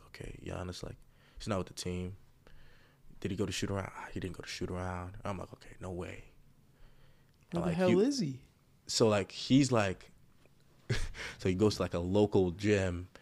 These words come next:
Speaker 1: and he's like, "I'm gonna test it out before I even do anything."
Speaker 2: Yeah.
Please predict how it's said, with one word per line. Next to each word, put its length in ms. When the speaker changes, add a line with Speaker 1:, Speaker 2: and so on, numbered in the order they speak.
Speaker 1:
and 100
he's 120
like, 140
"I'm 120
gonna 180
test 260
it 60
out 240
before 240
I 120
even 180
do 120
anything." 540
Speaker 2:
Yeah. 240